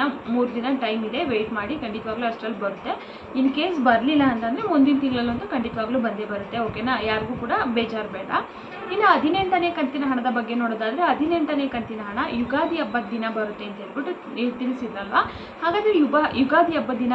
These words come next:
ಬರುತ್ತಾ? ಎಷ್ಟು ಗಂಟೆಗೆ ಬರುತ್ತೆ? ಯಾವ್ಯಾವ ಜಿಲ್ಲೆಗಳು ಬರುತ್ತೆ ಅಂತ ಹೇಳ್ಬಿಟ್ಟು ಕಾಮೆಂಟನ್ನು ಮಾಡ್ತಾ ಇದ್ದಾರೆ. ಹೌದು, ಯುಗಾದಿ ಹಬ್ಬಕ್ಕೆ ಬರುತ್ತೆ ಅಂತ ಹೇಳ್ಬಿಟ್ಟು ವಿಡಿಯೋನ ಮಾಡಿದ್ವಿ, ತಿಳಿಸ್ಕೊಟ್ಟಿದ್ವಿ.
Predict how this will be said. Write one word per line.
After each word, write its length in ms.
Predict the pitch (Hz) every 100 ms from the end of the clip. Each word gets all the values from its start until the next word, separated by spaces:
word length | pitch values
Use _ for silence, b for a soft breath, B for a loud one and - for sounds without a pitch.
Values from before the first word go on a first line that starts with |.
| 240
ಬರುತ್ತಾ? 320 | 220 214 220
ಎಷ್ಟು 440 | 220 220 - -
ಗಂಟೆಗೆ 300 | 302 262 254
ಬರುತ್ತೆ? 380 | 226 220 233 220
ಯಾವ್ಯಾವ 280 | 220 214 226
ಜಿಲ್ಲೆಗಳು 460 | 226 254 247 240 220
ಬರುತ್ತೆ 280 | 220 214
ಅಂತ 80 | 214
ಹೇಳ್ಬಿಟ್ಟು 300 | 269 370 427
ಕಾಮೆಂಟನ್ನು 440 | 339 262 240 220 254
ಮಾಡ್ತಾ 320 | 226 208 208
ಇದ್ದಾರೆ. 200 | 202 262 466 B B -
ಹೌದು, 260 | 254 269 370
ಯುಗಾದಿ 520 | 254 233 269 330 320
ಹಬ್ಬಕ್ಕೆ 320 | 269 269 277
ಬರುತ್ತೆ 340 | 233 233 226 220
ಅಂತ 120 | 214
ಹೇಳ್ಬಿಟ್ಟು 300 | 214 262 427
ವಿಡಿಯೋನ 400 | 285 247 226 220
ಮಾಡಿದ್ವಿ, 480 | 277 226 208 226 262
ತಿಳಿಸ್ಕೊಟ್ಟಿದ್ವಿ. 760 | 330 233 226 - 196 190 254